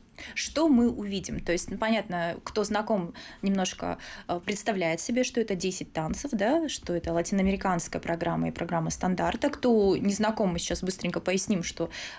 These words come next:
э, господа, у нас, э, спортивные бальные танцы делятся, да, то есть это европейская программа, это пять танцев, и динамичная, что всем зажигательная нравится, это латиноамериканская программа, тоже пять танцев.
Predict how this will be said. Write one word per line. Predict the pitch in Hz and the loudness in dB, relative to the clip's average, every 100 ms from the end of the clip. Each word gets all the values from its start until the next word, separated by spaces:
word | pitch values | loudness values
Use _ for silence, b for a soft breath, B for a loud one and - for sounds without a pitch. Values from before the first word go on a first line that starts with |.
| - | -4
э, | 180 165 | -2 -2
господа, | - - 196 185 | -4 -2 2 2
у | 165 | 0
нас, | 165 | -2
э, | - 220 185 180 | -4 -8 -4 -4
спортивные | 175 - - 185 170 | -2 -2 -2 0 2
бальные | 175 175 165 170 | 2 0 0 -2
танцы | - 175 170 175 | 0 0 0 0
делятся, | 180 170 175 - 269 | 2 2 2 0 0
да, | 190 | 0
то | 196 | 0
есть | 180 - - | 0 -2 -4
это | 160 160 B B B - | -4 -4 B B B 0
европейская | 190 208 208 185 170 180 185 | 2 2 2 0 0 -2 0
программа, | 226 220 240 240 240 240 | 2 2 4 6 8 6
это | 226 220 | 4 0
пять | 220 214 220 - | 0 2 2 4
танцев, | 220 220 185 - | 4 4 2 0
и | 247 254 190 165 - | 2 4 4 0 -2
динамичная, | 170 196 202 233 240 - 208 190 185 226 | 4 6 8 6 6 2 2 2 -2 -6
что | - 208 202 | -4 0 2
всем | 190 202 | 2 2
зажигательная | 196 202 214 208 202 196 185 185 | 4 4 4 2 2 0 0 0
нравится, | 220 302 - | 2 2 0
это | - | 0
латиноамериканская | 190 190 202 190 202 185 185 - 190 | 0 2 2 4 2 2 0 -2 -4
программа, | 180 214 269 226 | -2 2 4 4
тоже | 190 - | 2 -2
пять | 185 | -4
танцев. | 185 339 - | -2 -2 -2